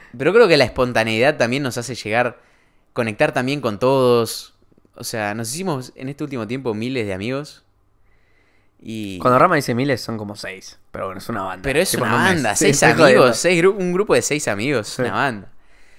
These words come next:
Speaker 1: Eh, y es también, creo, lo que hace lindo nuestro producto del podcast. O sea, que, que
Speaker 2: Es
Speaker 1: nunca
Speaker 2: más,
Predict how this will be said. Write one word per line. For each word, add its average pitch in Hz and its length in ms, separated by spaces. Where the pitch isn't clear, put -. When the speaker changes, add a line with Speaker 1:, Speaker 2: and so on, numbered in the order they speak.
Speaker 1:
Eh, 98 720
y 143 160
es 160 80
también, 143 420
creo, 135 200
lo 101 160
que 101 100
hace 107 240
lindo 113 300
nuestro 92 260
producto 101 380
del 90 120
podcast. - 460
O - 80
sea, 69 340
que, 65 520
que 127 120
Speaker 2:
Es 123 60
Speaker 1:
nunca 151 160
Speaker 2:
más, 180 40